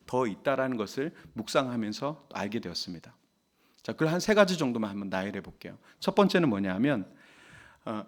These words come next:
익숙함만, 익숙한 흉내만 내고 감격이 사라지는 현상이 나타납니다. 자, 오늘 찬양대도 계신데, 찬양대도 앉아 있고, 지금 밑에 교사도 열심히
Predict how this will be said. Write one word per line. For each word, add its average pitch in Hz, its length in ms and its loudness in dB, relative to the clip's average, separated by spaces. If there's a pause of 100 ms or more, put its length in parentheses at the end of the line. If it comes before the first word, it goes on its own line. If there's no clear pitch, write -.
익숙함만, 165 960 6
익숙한 170 500 2
흉내만 175 500 6
내고 127 480 0 (140)
감격이 190 480 4
사라지는 160 540 0
현상이 123 520 -4 (220)
나타납니다. 90 1120 -8 (920)
자, 120 160 0
오늘 131 160 2
찬양대도 151 500 0
계신데, 110 640 -4 (360)
찬양대도 165 520 2
앉아 131 280 0
있고, 95 320 -12
지금 135 180 2
밑에 143 200 -2
교사도 131 560 0
열심히 135 560 -2